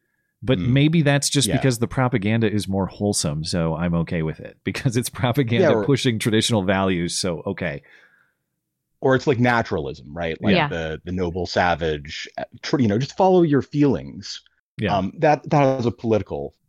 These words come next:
Speaker 2: implication, even if
Speaker 1: Yeah.
Speaker 2: it's not obvious. All right. I'll
Speaker 1: Thanks, man.
Speaker 2: have, have a good one, guys.
Speaker 1: Have a great
Speaker 2: Great
Speaker 1: night.
Speaker 2: night.
Speaker 1: I was looking through the movie review list 'cause I thought surely there's a, like, a nineteen fifties movie I thought was pretty good. And of course,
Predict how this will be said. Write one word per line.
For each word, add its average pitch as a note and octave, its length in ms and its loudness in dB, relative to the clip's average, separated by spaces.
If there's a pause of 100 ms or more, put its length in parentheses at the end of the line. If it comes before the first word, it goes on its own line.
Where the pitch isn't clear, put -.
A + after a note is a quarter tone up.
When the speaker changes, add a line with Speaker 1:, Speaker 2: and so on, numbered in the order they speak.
(140)
Speaker 2:
implication, - 540 -14
even B1+ 160 -16
if D#2 80 -8
Speaker 1:
Yeah. E2 80 -4
Speaker 2:
it's C#2+ 100 -12
not - 220 -20 (320)
obvious. - 420 -20 (220)
All G#2+ 80 0
right. D2+ 160 -4
I'll - 160 -4 (240)
Speaker 1:
Thanks, B2 200 -2
man. F#2 100 0
Speaker 2:
have, F#2 180 -4
have A#2 120 2
a - 40 0
good A2 80 4
one, F2+ 80 -2
guys. E2+ 280 0 (100)
Speaker 1:
Have F#2+ 80 -12
a - 20 -10
great F#2 100 -2
Speaker 2:
Great F#2+ 100 2
Speaker 1:
night. C#2+ 140 -6
Speaker 2:
night. - 80 -20 (1200)
Speaker 1:
I - 220 -4
was D3+ 160 4
looking F3 240 4
through D#3+ 160 2
the C#3 100 4
movie B2+ 300 4
review A2 400 4
list F#2 260 2
'cause G#2 160 0
I F2 120 2
thought E2+ 320 -4
surely A#2 400 4
there's F2 300 0
a, D2+ 360 -4
like, F2 140 -6
a F2+ 40 -4
nineteen G2+ 460 0
fifties G2 400 -2
movie F#2 320 0
I E2+ 60 -2
thought E2+ 160 -4
was E2+ 100 -8
pretty F2+ 220 -4
good. E2 300 -4
And A2 100 -2
of G#2 100 -6
course, - 360 -6